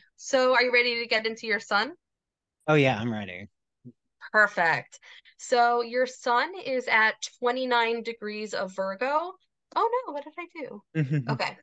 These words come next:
Speaker 1: here we are. And your sun, if you take a look at my cursor,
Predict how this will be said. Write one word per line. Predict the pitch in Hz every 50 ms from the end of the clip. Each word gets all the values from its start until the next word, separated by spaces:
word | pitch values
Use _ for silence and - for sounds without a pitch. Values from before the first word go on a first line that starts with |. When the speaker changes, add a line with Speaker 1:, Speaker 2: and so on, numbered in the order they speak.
| _
Speaker 1:
here | - 269 247
we | 214 -
are. | - - - - _ _ _ - - - - _ _ _ _ -
And | 240 262 262 262 262 262 262 262 262 262 254 233 254 -
your | 226 214 240 254 247 247
sun, | 240 - - - - 294 330 349 262 226 220
if | 208 202 -
you | 226 214
take | - 240 233 226
a | 226
look | 202 208 208
at | 233 180
my | 165 185 185
cursor, | 185 - - 226 233 247 233 - - 175 165 165 170 185